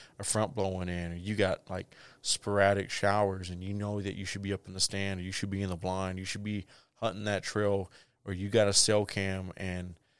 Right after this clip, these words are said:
you know, you couldn't go hunt that day, and you knew you needed to be out there, and you're getting p-,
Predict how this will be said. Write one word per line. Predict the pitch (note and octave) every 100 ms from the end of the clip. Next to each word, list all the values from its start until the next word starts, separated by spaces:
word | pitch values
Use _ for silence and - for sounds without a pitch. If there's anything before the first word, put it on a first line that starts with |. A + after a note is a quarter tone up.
| _ -
you | G2+
know, | F#2+
you | F#2+ G#2
couldn't | - A2+ G#2+
go | G2+
hunt | F2+ G#2 -
that | F#2+ F#2+
day, | G2 F#2+
and |
you | F#2
knew | F#2 A2+
you | A2
needed | G#2 G2+
to | F#2+
be | G2
out | G2 -
there, | F#2+
and | F#2+
you're | G#2
getting | A2 G2+ F2+ _ _ _ _ _ _
p-, | -